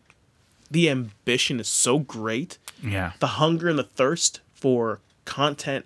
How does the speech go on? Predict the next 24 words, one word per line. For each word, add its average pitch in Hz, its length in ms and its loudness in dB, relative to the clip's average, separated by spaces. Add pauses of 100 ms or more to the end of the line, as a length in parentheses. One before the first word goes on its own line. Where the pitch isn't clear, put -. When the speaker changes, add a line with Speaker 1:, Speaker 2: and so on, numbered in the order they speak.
(120)
Speaker 1:
and 127 220 -6
for 113 640 -4 (100)
a 120 80 -6
bigger 143 320 0
and 117 120 -2
better 127 220 2
game 123 320 -4
is 113 100 -8
so 123 200 -2
great 120 440 -4 (320)
that 127 160 -2 (360)
most 131 340 4
developers 214 760 2 (160)
just - 280 2 (320)
totally 175 500 6
underestimate 147 680 4
how 131 300 4
difficult 123 520 0
a - 60 -6
task - 380 -6
is 117 80 -6
going 113 280 -6
to 110 80 -12
be. - 240 -12